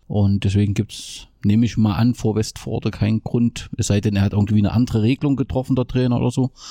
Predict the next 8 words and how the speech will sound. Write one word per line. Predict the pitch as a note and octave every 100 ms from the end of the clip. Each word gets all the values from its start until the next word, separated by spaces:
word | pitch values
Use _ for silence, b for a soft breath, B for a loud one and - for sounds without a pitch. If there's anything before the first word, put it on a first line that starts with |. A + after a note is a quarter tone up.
| B B
aber | G#2+ G2+
keinen | G#2+ A2 A2
Grund, | - A2+ G#2
Max | G#2 -
Paul | - A2
dort | A2 - -
wieder | A#2
rauszunehmen. | A2 - - E2+ E2+